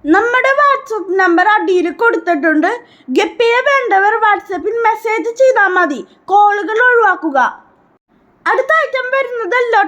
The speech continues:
ടൈഗറിന്റെ സെമി അഡൽറ്റ് ആണ്. സെയിം ഐറ്റം ആണ് കൊടുക്കാനുള്ളത്. All Kerala courier അവൈലബിൾ ആണ്. ഒരു കിലോയ്ക്ക് അറുപത് രൂപയാണ്. ഹോം ഡെലിവറി ഉണ്ടാവുകയില്ല,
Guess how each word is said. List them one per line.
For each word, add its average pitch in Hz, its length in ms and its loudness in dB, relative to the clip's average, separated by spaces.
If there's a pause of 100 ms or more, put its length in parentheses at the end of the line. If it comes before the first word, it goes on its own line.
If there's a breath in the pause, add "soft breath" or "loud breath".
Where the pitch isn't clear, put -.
ടൈഗറിന്റെ 392 580 -2
സെമി 440 300 0
അഡൽറ്റ് 359 440 -2
ആണ്. 339 180 -2 (480 soft breath)
സെയിം 427 360 0
ഐറ്റം 494 320 0
ആണ് 453 180 -6
കൊടുക്കാനുള്ളത്. 392 720 0 (1040)
All 453 200 2 (120)
Kerala 523 420 2
courier 494 400 0
അവൈലബിൾ 440 480 -2 (100)
ആണ്. 392 160 -6 (140)
ഒരു 453 240 -2
കിലോയ്ക്ക് 494 480 2
അറുപത് 415 400 -4
രൂപയാണ്. 359 480 0 (840)
ഹോം 415 220 2 (160)
ഡെലിവറി 480 460 0
ഉണ്ടാവുകയില്ല, 415 800 0